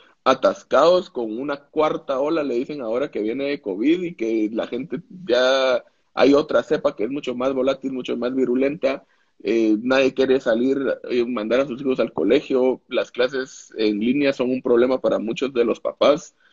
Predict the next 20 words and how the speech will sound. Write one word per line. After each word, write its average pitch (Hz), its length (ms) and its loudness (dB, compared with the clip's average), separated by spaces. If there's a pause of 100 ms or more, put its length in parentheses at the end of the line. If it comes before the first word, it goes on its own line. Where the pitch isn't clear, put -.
(160)
para 113 180 4
los 110 180 2
niños 139 520 0
que 113 320 0
no 117 180 0
se 127 100 0
han 120 140 2
adaptado 120 480 0
al 113 80 2
cien 107 160 -8
por 92 180 -4
ciento. 151 520 -4 (1000)
¿Qué 160 140 6
les, 160 300 2
qué, 165 340 0
qué 156 100 0
va 175 120 2
a - 80 -8
quedar? 180 300 -2
Es - 360 -6